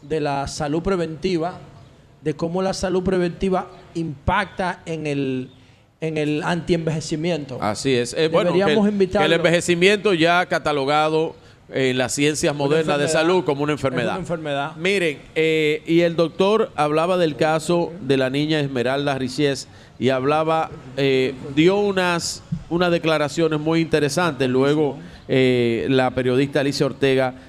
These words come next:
Speaker 2: en su informe, su programa El Informe, se hizo eco de algunas de las cosas que hablaba el doctor Sarita. Lo primero que hablaba el doctor Sarita es lo siguiente. ¿Dónde está la prueba toxicológica?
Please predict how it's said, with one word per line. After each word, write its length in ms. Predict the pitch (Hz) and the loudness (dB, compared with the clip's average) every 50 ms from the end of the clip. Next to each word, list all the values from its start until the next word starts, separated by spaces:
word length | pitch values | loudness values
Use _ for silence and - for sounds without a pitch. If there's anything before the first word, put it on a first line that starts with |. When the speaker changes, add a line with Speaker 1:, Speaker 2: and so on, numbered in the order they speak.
| - | -6
Speaker 2:
en 200 | - 117 117 117 | -2 -2 0 0
su 120 | - 127 123 | 2 0 0
informe, 680 | 120 110 - 131 135 131 131 131 127 123 120 92 - - - | 0 0 0 2 2 2 2 0 -2 -2 -2 -4 -6 -10 -8
su 180 | - - 147 | -2 -2 0
programa 380 | 120 120 117 127 139 131 131 127 | 0 2 0 0 0 0 0 0
El 80 | 123 120 | -2 -2
Informe, 440 | 113 - 139 139 135 123 123 120 | -2 0 0 0 0 0 -2 -4
se 160 | 113 - 123 127 | -2 0 0 0
hizo 360 | 135 127 - 147 131 123 - - - - - | 0 0 -2 -4 -4 -4 -8 -14 -20 -8 -2
eco 300 | 117 139 143 143 147 135 | -2 -2 0 0 -2 -2
de 120 | 127 127 | 0 0
algunas 360 | 120 117 127 151 147 143 131 | -2 -2 -2 -2 -2 -2 -2
de 80 | 127 127 | 0 0
las 120 | 120 113 | -2 -2
cosas 340 | 101 - 127 123 - 131 120 | -2 -4 -4 -2 -2 -4 -4
que 100 | - 127 | -4 -4
hablaba 400 | 117 110 113 117 117 117 117 117 | -2 -2 0 0 0 0 0 0
el 80 | 120 113 | 0 0
doctor 320 | 107 104 - 123 120 117 | -2 0 0 0 -2 0
Sarita. 520 | - 135 127 135 151 147 123 98 104 87 - - - - - - - - | 0 -2 0 2 2 0 0 0 -4 -6 -8 -14 -20 -20 -20 -20 -6 0
Lo 160 | 131 151 147 | 0 2 2
primero 340 | 165 165 160 175 196 208 202 | 2 0 0 2 0 0 0
que 80 | - | 0
hablaba 280 | 175 170 170 170 170 170 | 0 0 0 0 0 0
el 60 | 160 | 0
doctor 280 | 147 143 139 147 151 139 | -2 -2 -2 -4 -4 -4
Sarita 480 | - 156 139 147 156 156 143 156 147 - - | -4 -4 -2 0 -2 -2 -2 -4 -4 -4 -4
es 100 | 127 127 | -4 0
lo 160 | 131 139 135 | 0 0 0
siguiente. 540 | - 143 131 120 120 107 92 82 - - - - - - _ _ _ _ _ _ _ _ _ _ | 0 -2 0 2 0 0 0 -4 -10 -16 -18 -20 -20 -20 _ _ _ _ _ _ _ _ _ _
¿Dónde 320 | 107 107 143 156 151 165 | 0 0 0 2 2 0
está 180 | 147 - 160 156 | -2 0 0 0
la 140 | 160 156 - | 0 0 0
prueba 340 | 160 160 170 175 165 160 | 2 2 2 2 0 0
toxicológica? 920 | - 165 151 - - 151 135 139 135 139 143 139 123 117 101 90 90 82 | -2 -4 -6 -2 -4 -2 0 0 2 2 2 2 0 -2 -2 -4 -6 -10